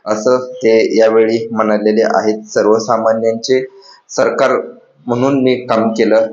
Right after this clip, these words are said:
असं ते म्हणाले आहेत. महायुतीच्या सरकारमध्ये मला खूप चांगलं काम करता आलं, ऐतिहासिक अशा योजना राबवल्या आहेत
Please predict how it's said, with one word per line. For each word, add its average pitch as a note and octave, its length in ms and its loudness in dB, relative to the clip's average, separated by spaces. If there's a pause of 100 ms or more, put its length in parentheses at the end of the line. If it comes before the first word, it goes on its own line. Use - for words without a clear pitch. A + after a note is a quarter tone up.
असं A2+ 300 0
ते A2+ 340 -4
म्हणाले G#2 360 0
आहेत. A#2 260 0 (340)
महायुतीच्या D3+ 680 2
सरकारमध्ये C3 1000 -2 (160)
मला A#2 280 -2
खूप - 200 -4
चांगलं A#2+ 260 0
काम A2 300 -2
करता A2+ 280 0
आलं, A2+ 420 2 (240)
ऐतिहासिक B2 640 0
अशा A2 440 0
योजना A#2 680 -2
राबवल्या A2+ 440 2
आहेत G#2 200 0